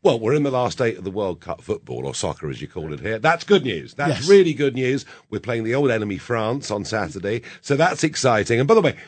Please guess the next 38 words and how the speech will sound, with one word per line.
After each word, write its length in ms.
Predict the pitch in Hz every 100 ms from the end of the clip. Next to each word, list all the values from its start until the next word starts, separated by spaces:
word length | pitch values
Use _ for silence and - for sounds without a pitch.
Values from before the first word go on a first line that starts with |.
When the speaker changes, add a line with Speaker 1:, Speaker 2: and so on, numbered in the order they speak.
| - _
Speaker 1:
well 340 | 131 180 180 160
done, 200 | 143 123
America. 540 | 113 90 71 - 53 _ _ _
Getting 220 | 127 131
to 60 | 117
the 60 | 113
last 260 | 101 85
sixteen, 640 | 113 - - 101 98 98 - - _ -
getting 200 | 131 117
a 60 |
draw 320 | 87 127 123 113
against 400 | 104 104 - 104
us. 340 | 101 92 - _ _ _
America 360 | 110 117 95 92
played 240 | 95 87
very, 220 | 85 80
very 220 | 76 76 73
well. 300 | 73 65 - _ _ - - -
That's 300 | 113 160 190
the 80 | -
good 200 | 139 98
news. 360 | 78 64 - - _ _ _
Uh, 200 | 90 95
the 120 | 147
less 140 | 190 -
good 180 | 117
news 400 | 85 82 90 98 -
is 300 | 98 82 -
the 100 | -
Conservative 880 | 131 135 - 262 247 208 120 101
government, 540 | 104 160 107 80 117 110
well, 140 | 98
they're 120 | 82 87
nominally 420 | 117 107 76 69
called 260 | 117 117
Conservative, 680 | 76 71 87 85 76 82 - _ _ _ _ -
has 140 | 82
become 500 | 85 - 85 78